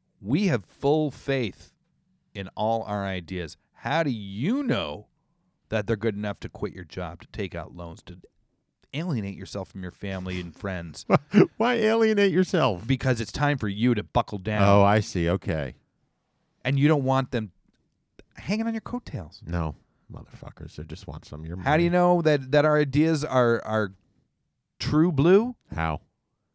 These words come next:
Speaker 1: It's 'cause Josh scours the internet for rules of getting rich quick, to which we judge our schemes by. Josh, where do our rules come from this week?
Speaker 2: I do?
Speaker 1: Yeah.
Speaker 2: Um, our rules this week come from Business Insider. Nine things rich people choose to do that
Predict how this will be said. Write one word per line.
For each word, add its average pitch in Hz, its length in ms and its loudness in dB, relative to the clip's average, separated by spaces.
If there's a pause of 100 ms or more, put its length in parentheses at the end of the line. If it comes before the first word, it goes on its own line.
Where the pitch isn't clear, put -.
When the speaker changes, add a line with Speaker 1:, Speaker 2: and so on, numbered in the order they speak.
Speaker 1:
It's - 100 -18
'cause 107 160 -4
Josh 135 480 0
scours 127 400 -4
the 117 140 -4
internet 101 280 -4
for - 100 -10
rules 123 300 -2
of 147 60 -14
getting 147 200 -4
rich 127 220 -6
quick, 98 300 -6
to 101 100 -8
which 113 300 -4
we 135 100 -2
judge 120 220 -2
our 107 80 -4
schemes 104 360 -8
by. 98 200 -6
Josh, 117 380 -6
where 110 260 -2
do 143 80 -2
our 135 120 0
rules 113 240 -2
come 110 220 -6
from 104 220 -8
this 110 240 -6
week? 117 420 -6
Speaker 2:
I 85 140 -2
do? 110 400 2 (420)
Speaker 1:
Yeah. - 140 -16 (240)
Speaker 2:
Um, 120 400 4
our 127 160 8
rules 170 340 8
this 170 220 4
week 165 360 0
come 175 460 0
from 185 1200 4
Business 165 420 0
Insider. 113 840 2 (380)
Nine 127 420 2
things 143 400 -4
rich 107 380 -4
people 135 320 -4
choose 120 380 -6
to 113 100 -8
do 107 320 -2
that 82 160 -4